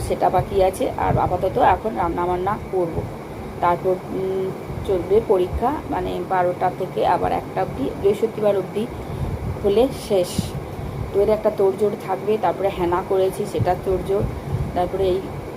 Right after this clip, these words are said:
তারপরে এই যে মাসের প্রথম পড়েছে, আবার সব, আবার শুরু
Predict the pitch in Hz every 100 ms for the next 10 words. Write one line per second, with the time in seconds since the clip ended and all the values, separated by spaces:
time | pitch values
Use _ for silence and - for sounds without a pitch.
0 | - 185 185 196 190 190 226 226 208 202
1 | 226 214 185 - 214 208 196 196 208 180
2 | 190 190 - - 185 - - 185 - 156
3 | 220 226 - 190